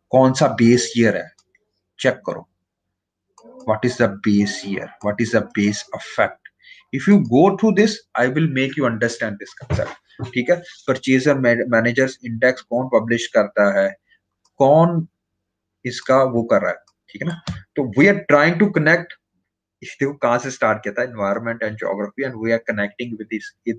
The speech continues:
this is economy, ठीक है ना? अब आप बोलो, "sir, मैं economy तो economy वाले sir पढ़ाएंगे, वो करेंगे, तब कर लेंगे", है ना? नहीं, ये मत सोचो, this is a defeatist attitude।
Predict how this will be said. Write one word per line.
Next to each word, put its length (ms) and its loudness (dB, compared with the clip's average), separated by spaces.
this 100 4
is 580 -10
economy, 500 -2
ठीक 120 -4
है 60 4
ना? 140 2
अब 160 4
आप 140 0
बोलो, 200 6
"sir, 200 6
मैं 440 2
economy 520 2
तो 420 -2
economy 400 -8
वाले 220 2
sir 220 0
पढ़ाएंगे, 560 0
वो 240 -6
करेंगे, 400 2
तब 280 0
कर 140 0
लेंगे", 200 -4
है 60 0
ना? 160 -6
नहीं, 480 -18
ये 100 4
मत 300 0
सोचो, 460 -2
this 220 -6
is 120 0
a 120 -12
defeatist 540 -2
attitude। 340 -6